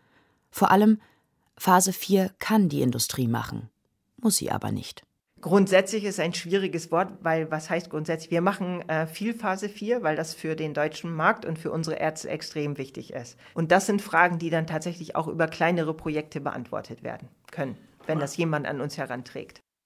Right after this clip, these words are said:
Speaker 1: In Phase vier beobachten ausgewählte Ärzte die vorgeschriebene Anwendung des Medikaments. Die Mediziner müssen Nebenwirkungen melden. Alles passiert ohne Prüfplan,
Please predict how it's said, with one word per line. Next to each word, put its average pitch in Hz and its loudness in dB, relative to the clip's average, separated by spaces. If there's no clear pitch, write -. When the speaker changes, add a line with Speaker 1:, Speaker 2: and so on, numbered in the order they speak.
Speaker 1:
In 190 8
Phase 185 4
vier 240 2
beobachten 185 0
ausgewählte 175 2
Ärzte 147 0
die 151 -4
vorgeschriebene 175 4
Anwendung 147 2
des - -4
Medikaments. 143 -2
Die 170 4
Mediziner 208 8
müssen 208 6
Nebenwirkungen 175 6
melden. 156 4
Alles 139 8
passiert 147 -2
ohne 156 2
Prüfplan, 120 -2